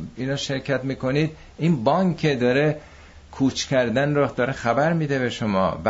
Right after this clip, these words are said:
اقل العرجة علی الدنیا، موندن در دنیا رو ابدی نپندارید، کوتاه بپندارید این زمانی که هستید.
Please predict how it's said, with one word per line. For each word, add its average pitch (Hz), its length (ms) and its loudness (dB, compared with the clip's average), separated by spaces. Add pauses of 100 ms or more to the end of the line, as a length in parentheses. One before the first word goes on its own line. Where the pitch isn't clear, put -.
اقل 156 400 2
العرجة 135 640 0
علی 127 180 2
الدنیا، 113 560 0
موندن 131 580 0
در 131 280 0
دنیا 127 520 2
رو 151 180 2
ابدی 127 480 2
نپندارید، 151 800 0
کوتاه 170 540 0
بپندارید 156 640 2
این 139 100 0
زمانی 123 380 2
که 117 140 0
هستید. 98 480 0